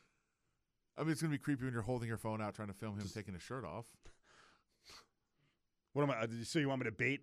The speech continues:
Speaker 2: Muss at the press conference, like, as he's walking out? "Take your shirt off! Come on, Muss."
Speaker 1: No, I'm saying it's creepy if he's taking his shirt off. You gotta wait till he's actually clothed.
Speaker 2: Nah, I'm not concerned about Musselman. I'm concerned about the other guy who's knocking phones out of hand.
Speaker 1: Well, the, but the per-, the reporter was filming Musselman.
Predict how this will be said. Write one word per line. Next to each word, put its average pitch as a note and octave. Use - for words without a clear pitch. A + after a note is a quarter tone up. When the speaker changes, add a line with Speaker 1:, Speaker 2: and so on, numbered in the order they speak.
Speaker 2:
Muss B2+
at A#2+
the A2+
press A#2+
conference, E3
like, A2
as G2+
he's G2+
walking G#2
out? C3+
"Take A#3
your A#3+
shirt B3+
off! F#3+
Come A3
on, A#3
Muss." G#3
Speaker 1:
No, G3+
I'm D3+
saying C#3+
it's A#2
creepy C3+
if F#2+
he's F#2+
taking G2
his F2+
shirt G2
off. F2+
You A#2+
gotta B2
wait A#2
till G#2+
he's G2+
actually G2
clothed. A2
Speaker 2:
Nah, -
I'm A2+
not D#3+
concerned C#3
about G2
Musselman. G2
I'm F#2
concerned A#2
about A#2+
the G#2+
other C3
guy F2+
who's F2
knocking G2
phones A#2+
out D#2+
of D#2+
hand. E2+
Speaker 1:
Well, E3
the, -
but D#3
the E3
per-, F#3
the C#3+
reporter E3
was B2+
filming A#2
Musselman. -